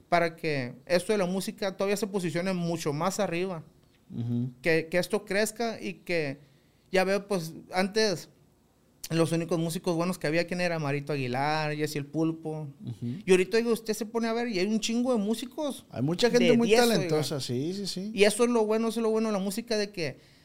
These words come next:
Speaker 1: le estén echando ganas y que la música la levanten, oiga.
Speaker 2: Viejón,
Speaker 1: Yo
Speaker 2: aquí le preguntan, ¿cuáles son sus sueños a corto plazo?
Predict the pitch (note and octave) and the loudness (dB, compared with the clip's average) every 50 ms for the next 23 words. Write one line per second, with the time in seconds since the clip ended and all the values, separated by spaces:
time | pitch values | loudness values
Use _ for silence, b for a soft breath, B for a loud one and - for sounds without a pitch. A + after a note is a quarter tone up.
0 | b b b - E3 E3 E3 E3 F3+ G3 G3+ G3 G#3+ G#3 G#3 G#3 G#3 A3 A3 G#3+ | b b b 4 4 4 4 4 -2 -2 -2 -2 -2 -2 -2 -2 -2 -2 -2 -4
1 | - - - - G3 E3 D#3+ E3+ F#3+ F#3 A3+ - - G#3+ F#3+ F3+ D#3 C#3 C3+ C#3 | -4 -6 -2 0 0 0 0 0 -2 -4 -4 -2 -2 -2 0 0 -2 -2 -2 -4
2 | E3 F#3+ F#3 - F#3 F#3 E3+ D#3+ D#3+ D#3 C#3+ - _ _ _ _ _ _ _ _ | -4 -6 -6 -8 -8 -6 -6 -6 -8 -10 -14 -16 _ _ _ _ _ _ _ _
3 | _ b b b b b b - D#3 E3+ E3+ E3 E3+ G3+ G#3 G3 - - E3 D#3+ | _ b b b b b b 2 4 6 6 6 6 4 4 2 2 0 0 0
4 | D3 - F3+ G3+ G#3+ G3+ G#3+ F#3+ F3+ F#3 G3 G3+ G3 F3+ D#3 C#3+ - - E3+ F#3 | 2 4 4 4 4 4 4 2 2 2 2 0 0 -2 -2 -2 -2 2 2 4
5 | G3 G#3+ G#3+ G#3 - G#3+ G#3+ A3 G#3 - A3 G#3 - - G3 G3 G#3 G#3 G#3+ G#3+ | 4 4 4 2 2 2 0 0 0 0 -2 -2 0 0 2 2 2 2 0 0
6 | - - - - D3+ C#3+ - - D#3 D#3 D#3 - F3 D#3+ - D#3 C#3+ C#3 C3+ C3 | -2 -4 -4 -4 -4 -4 -2 -2 -2 -2 -2 -4 -6 -6 -2 -2 0 0 0 0
7 | B2 - B2 A2 | -2 -4 -8 -10